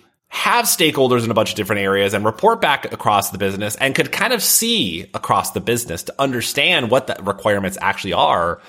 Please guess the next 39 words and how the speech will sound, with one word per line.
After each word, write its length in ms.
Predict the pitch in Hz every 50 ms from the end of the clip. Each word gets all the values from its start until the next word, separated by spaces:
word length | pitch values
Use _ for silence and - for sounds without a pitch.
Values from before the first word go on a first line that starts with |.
| - - - - - -
And 160 | - 135 131
maybe 280 | 147 175 202 208 214 185
this 260 | 147 156 151 147 -
is 360 | 147 147 143 139 127 - -
your 460 | - 107 117 127 127 120 127 135 131 - - - -
director 480 | - - - 285 - - - 101 90
of 140 | 87 87 -
platform 320 | - 95 - - - 92
engineering 420 | 95 92 87 87 87 87 85 80 82
would 160 | 95 95 92
do 140 | 101 98 95
something 320 | 95 95 80 - 85 82
like 220 | 80 78 76 - -
that. 300 | 82 78 78 71 - - - - - -
I 120 | 131 139
think 200 | 139 175 180 147
that's 240 | 143 151 175 - -
how 160 | - - 151
we 160 | 135 131 120 -
end 200 | 120 117 117 -
up 340 | 104 - - - _ _
to 100 | - 117
make 200 | 113 117 113 -
this 320 | - 117 107 - - - _ -
actually 280 | 104 107 - - 123 98
be 80 | 104 95
a 60 | 87
better 260 | - 117 120 104 95
thing, 360 | 92 - 73 - - - 95 _
right? 340 | - 98 95 98 95 - - - - -
Which 160 | - 123 127
is, 300 | 156 147 127 110 - - - - -
it's 100 | - -
not 180 | 190 190 190 -
like 280 | 196 175 156 - - - - _ _ _ _ _ _ _ _
build 200 | - 165 156 151
a 40 | 143
plat-, 340 | - 143 127 127 - - -
like, 220 | 131 127 95 -